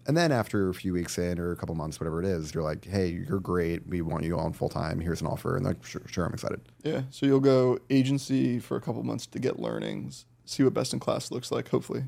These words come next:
Speaker 2: fingers
Speaker 1: Yeah.
Speaker 2: crossed, best in class.
Speaker 1: Yeah.
Speaker 2: And then based on those learnings, start to scope out a role for, like, a young hustler.
Speaker 1: Um, no, not really how we're doing it. So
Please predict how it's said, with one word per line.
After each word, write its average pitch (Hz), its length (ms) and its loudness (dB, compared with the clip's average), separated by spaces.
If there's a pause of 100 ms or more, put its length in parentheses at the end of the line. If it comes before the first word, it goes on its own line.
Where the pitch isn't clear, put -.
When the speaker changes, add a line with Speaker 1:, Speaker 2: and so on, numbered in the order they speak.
(100)
Speaker 2:
fingers - 180 -2
Speaker 1:
Yeah. - 60 -2
Speaker 2:
crossed, - 280 -2
best - 180 -6
in 123 60 -6
class. - 400 -6
Speaker 1:
Yeah. - 160 -4 (260)
Speaker 2:
And 135 160 4
then 123 200 6
based 123 300 4
on 123 120 2
those 120 180 -2
learnings, 110 580 -4 (200)
start - 300 -2
to - 80 -4
scope - 260 0
out - 120 0
a - 60 -4
role - 400 -2 (340)
for, 131 320 4
like, 131 140 0
a 131 60 2
young 123 240 2
hustler. 131 480 -6 (180)
Speaker 1:
Um, 220 400 4 (420)
no, 156 460 4
not 131 260 0
really 120 340 2
how 107 160 2
we're 98 220 -2
doing 85 220 -4
it. 78 100 -6
So 107 280 -2